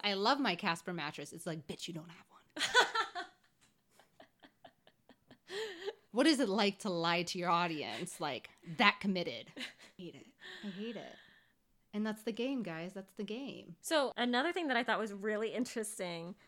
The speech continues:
Speaker 2: was that physical mediums are said to excrete ectoplasm.
Speaker 1: Ew.
Speaker 2: Gross, right?
Speaker 1: Ew.
Speaker 2: Disgusting.
Speaker 1: What's that like? Is it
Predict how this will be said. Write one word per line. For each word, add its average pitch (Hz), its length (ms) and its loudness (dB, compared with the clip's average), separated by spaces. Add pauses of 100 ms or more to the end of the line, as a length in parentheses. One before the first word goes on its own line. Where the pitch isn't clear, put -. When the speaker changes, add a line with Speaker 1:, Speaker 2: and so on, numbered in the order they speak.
(240)
Speaker 2:
was 214 260 2
that 202 220 4
physical 269 380 2
mediums 226 400 2
are 196 100 0
said 180 280 -2
to 220 100 -4
excrete 196 580 -2
ectoplasm. - 960 -2 (100)
Speaker 1:
Ew. 208 480 -6 (480)
Speaker 2:
Gross, 240 480 2
right? 349 180 2
Speaker 1:
Ew. 185 340 2
Speaker 2:
Disgusting. 240 600 0
Speaker 1:
What's 240 160 -2
that 240 160 2
like? 185 280 -4
Is 196 160 -4
it 214 120 -6